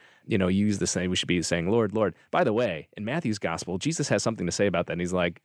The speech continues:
"You'll be surprised. A lot of you who say, 'Lord, Lord,' aren't gonna make it into the kingdom of heaven." So that's just a cautionary tale. But you're right to say we should be talking about God, theologos, God talk. But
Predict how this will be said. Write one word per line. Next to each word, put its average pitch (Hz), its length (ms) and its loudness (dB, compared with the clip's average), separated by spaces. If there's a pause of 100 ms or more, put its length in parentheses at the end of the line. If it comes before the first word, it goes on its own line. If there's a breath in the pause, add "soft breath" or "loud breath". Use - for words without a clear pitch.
(120)
"You'll 160 240 2
be 170 140 -2
surprised. 107 440 0
A 90 40 -4
lot 131 180 0
of 160 100 -4
you 127 120 0
who 107 180 0
say, 160 260 0
'Lord, 104 300 0
Lord,' 92 260 -2
aren't 120 180 -2
gonna 107 120 -4
make 104 240 0
it 92 40 -2
into 92 200 -2
the 87 80 -4
kingdom 87 300 -4
of 78 80 -8
heaven." 80 260 0
So 85 180 0
that's 117 220 0
just - 180 -2
a - 40 -6
cautionary 87 500 0
tale. 87 360 -2 (440 loud breath)
But 135 200 2
you're 135 160 4
right 165 200 2
to 156 80 -2
say 117 180 0
we 117 140 0
should 135 160 -2
be 120 80 -4
talking 151 400 -2
about 76 180 -2
God, 87 220 -2
theologos, 101 720 0
God 110 340 -2
talk. 92 320 -4 (400 loud breath)
But 110 240 2